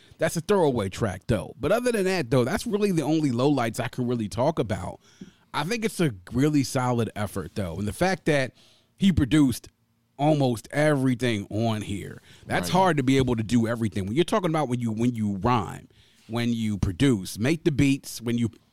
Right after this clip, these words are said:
Speaker 1: you know, do the concepts of the song, ex-, help the executive produce, mix, master, and everything, all on a budget of thirty thousand dollars. That really, <laughs>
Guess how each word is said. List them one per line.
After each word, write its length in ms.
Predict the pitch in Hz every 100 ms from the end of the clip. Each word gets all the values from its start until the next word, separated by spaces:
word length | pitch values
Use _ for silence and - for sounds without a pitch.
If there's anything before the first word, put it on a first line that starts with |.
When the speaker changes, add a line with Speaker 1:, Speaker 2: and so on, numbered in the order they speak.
| -
Speaker 1:
you 120 | 117
know, 120 | 101
do 200 | 92 135
the 80 | 117
concepts 600 | - 175 170 - 156 -
of 80 | 139
the 80 | 127
song, 360 | 139 135 123
ex-, 180 | 107 -
help 220 | 127 170
the 100 | 156
executive 540 | 143 117 143 - 143 -
produce, 500 | 123 120 120 113 - - - -
mix, 460 | 101 160 180 - 127
master, 600 | 123 135 156 - - 135
and 100 | 123
everything, 460 | 135 131 110 101
all 180 | 113 151
on 80 | 147
a 60 | 131
budget 320 | 127 127 107
of 80 | 90
thirty 240 | 135 139
thousand 460 | 120 123 117 - 101
dollars. 400 | 101 87 69 - _ - _
That 220 | - 294 185
really, 420 | 160 233 160 233 - 523 523
<laughs> 160 | 220 -